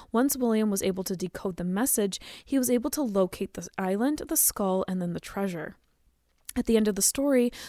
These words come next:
William is welcomed back into society as a wealthy man. So the story was actually a huge success for the Dollar newspaper, and by the very next year, over three hundred thousand copies of The Gold Bug were circulated.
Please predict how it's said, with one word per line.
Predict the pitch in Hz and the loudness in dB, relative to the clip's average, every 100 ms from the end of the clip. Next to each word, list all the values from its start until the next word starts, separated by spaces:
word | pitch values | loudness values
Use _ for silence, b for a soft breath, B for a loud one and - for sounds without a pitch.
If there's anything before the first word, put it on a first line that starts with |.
| B | B
William | 202 208 233 | 2 4 4
is | 226 | 4
welcomed | 208 214 226 226 | 2 2 0 -2
back | 180 175 - | -4 -4 -2
into | 262 277 | -2 -2
society | - - 202 190 185 180 | -4 -2 -2 0 -2 -4
as | 180 170 | -4 -6
a | |
wealthy | 165 160 - | -6 -6 -8
man. | 156 143 127 185 _ _ _ B B | -8 -10 -12 -16 _ _ _ B B
So | - 311 | -6 0
the | 311 | 2
story | - 349 494 | 2 2 0
was | 508 | 2
actually | 254 - - 240 | 0 0 0 2
a | - | 2
huge | 175 - 196 180 | -2 -6 -6 -2
success | - 185 - - 151 - | -4 -2 -2 -2 -2 -4
for | - 285 | -4 -4
the | 285 | -2
Dollar | 277 285 277 | 0 2 2
newspaper, | 254 262 302 294 320 339 | 2 0 -2 -2 -2 -2
and | - 226 226 | -2 -2 2
by | 240 233 | 2 2
the | 226 | 0
very | 196 196 | 0 0
next | 247 240 - - | 0 0 -4 -2
year, | 196 220 - | 0 0 0
over | 214 208 202 | 0 0 -2
three | - 508 359 | -2 2 2
hundred | 320 330 330 311 | 2 0 0 -2
thousand | - - 277 269 233 | 0 0 2 0 -2
copies | - 233 - 180 180 | -6 -6 -2 -2 0
of | - | 0
The | 220 233 | 0 0
Gold | 214 208 | 0 0
Bug | 214 208 | 0 0
were | 180 185 | -2 -6
circulated. | - 202 185 - - - - | -4 -4 -4 -4 -4 -4 -6